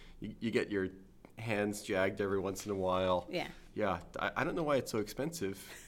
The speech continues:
Speaker 2: <laughs>
Speaker 1: because
Speaker 2: You
Speaker 1: you're the
Speaker 2: gotta
Speaker 1: one that
Speaker 2: do
Speaker 1: has
Speaker 2: all the
Speaker 1: to do all the
Speaker 2: work.
Speaker 1: work. Yeah,
Speaker 2: Yeah.
Speaker 1: I, I don't get it.
Speaker 2: I think if I did it again, I would just get the tail and the claws, 'cause those parts are easy, but you
Speaker 1: Right.
Speaker 2: don't have all the yuck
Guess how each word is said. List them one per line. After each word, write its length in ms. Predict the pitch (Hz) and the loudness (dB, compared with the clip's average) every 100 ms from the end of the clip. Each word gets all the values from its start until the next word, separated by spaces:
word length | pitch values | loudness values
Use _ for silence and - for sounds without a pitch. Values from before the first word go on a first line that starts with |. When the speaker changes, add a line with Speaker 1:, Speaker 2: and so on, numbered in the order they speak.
| - | -18
Speaker 2:
<laughs> 240 | - - | -20 -12
Speaker 1:
because 240 | - - 139 | -8 2 4
Speaker 2:
You 40 | 131 | 4
Speaker 1:
you're 60 | |
the 60 | 156 | 8
Speaker 2:
gotta 100 | - | 8
Speaker 1:
one 60 | 127 | 8
that 60 | |
Speaker 2:
do 60 | 107 | 10
Speaker 1:
has 80 | - | 10
Speaker 2:
all 60 | |
the 60 | 240 | 10
Speaker 1:
to 40 | 123 | 6
do 80 | |
all 100 | 123 | 6
the 60 | 127 | 4
Speaker 2:
work. 60 | 135 | 2
Speaker 1:
work. 220 | 123 - | 0 0
Yeah, 240 | 104 - 87 | 2 2 2
Speaker 2:
Yeah. 60 | 87 85 - - | -4 -6 -8 -6
Speaker 1:
I, 60 | |
I 40 | 90 | -2
don't 120 | 87 | -2
get 160 | 85 | -2
it. 100 | 82 - - | -6 -6 6
Speaker 2:
I 100 | 247 | 8
think 200 | - 339 | 8 6
if 80 | 320 | 8
I 120 | 254 | 6
did 160 | 226 214 | 6 2
it 40 | |
again, 240 | 190 190 175 | 2 2 4
I 60 | |
would 100 | 165 | 2
just 180 | - 175 | -2 -6
get 100 | 190 | -4
the 80 | 170 | -4
tail 340 | 165 202 180 | 0 4 4
and 80 | 165 | 4
the 60 | 160 | 0
claws, 540 | - 151 151 190 196 - | -2 0 2 0 -2 -4
'cause 180 | 180 156 | -4 0
those 260 | 175 165 | 0 0
parts 260 | - 165 160 | 0 0 0
are 40 | |
easy, 320 | 165 165 175 165 | -6 -4 -4 -4
but 200 | 170 - | -4 0
you 100 | 135 | 6
Speaker 1:
Right. 160 | 104 | 6
Speaker 2:
don't 80 | 175 | 6
have 60 | 160 | 0
all 100 | 151 | -6
the 80 | 160 | -4
yuck 240 | 165 151 | -6 -6